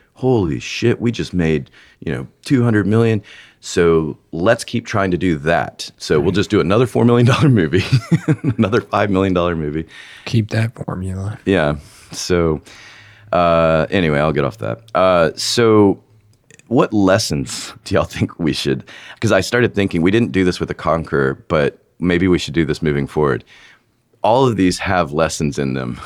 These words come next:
Speaker 1: <laughs> of these legendary lore segments of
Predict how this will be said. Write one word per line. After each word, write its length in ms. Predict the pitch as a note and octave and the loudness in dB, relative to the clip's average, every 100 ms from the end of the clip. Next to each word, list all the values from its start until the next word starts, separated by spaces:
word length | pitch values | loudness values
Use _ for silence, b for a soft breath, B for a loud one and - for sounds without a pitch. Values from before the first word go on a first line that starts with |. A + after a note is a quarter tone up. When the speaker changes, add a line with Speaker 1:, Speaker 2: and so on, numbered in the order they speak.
| - | -12
Speaker 1:
<laughs> 180 | - - | -12 -4
of 440 | F#2+ D2+ C#2 - - | -2 -2 -6 -16 -4
these 180 | F2+ D2+ | -2 0
legendary 480 | E2+ D#2+ E2+ D#2 C#2+ | 0 0 0 0 0
lore 220 | D2+ D2 | 0 0
segments 460 | - C2 B1+ A#1+ - b b b E2+ | -2 -4 -4 -8 -16 b b b 0
of 340 | E2 D2+ - | 0 0 -4